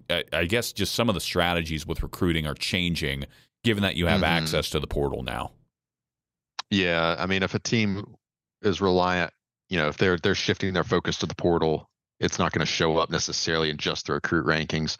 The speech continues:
Speaker 2: We'll have to see how the portal plays out. They, they do a composite rating to combine them, so we'll see where they end up on that list. But, yeah, maybe they're just a little more focused on the,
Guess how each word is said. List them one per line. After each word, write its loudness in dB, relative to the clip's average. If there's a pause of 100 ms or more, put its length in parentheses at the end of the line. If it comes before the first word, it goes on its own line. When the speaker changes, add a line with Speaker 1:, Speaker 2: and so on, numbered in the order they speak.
(420)
Speaker 2:
We'll 6
have 2
to 0
see 0
how 0
the 0
portal 4
plays 2
out. 0 (320)
They, 2
they 2
do 2 (300)
a 0
composite 0
rating 0
to -4
combine 2
them, 0
so 0
we'll 2
see 0
where 4
they 4
end 2
up -2
on 0
that 0
list. 0
But, -2 (500)
yeah, 0
maybe 4
they're 4
just -2
a 4
little 2
more 2
focused 0
on -2
the, 0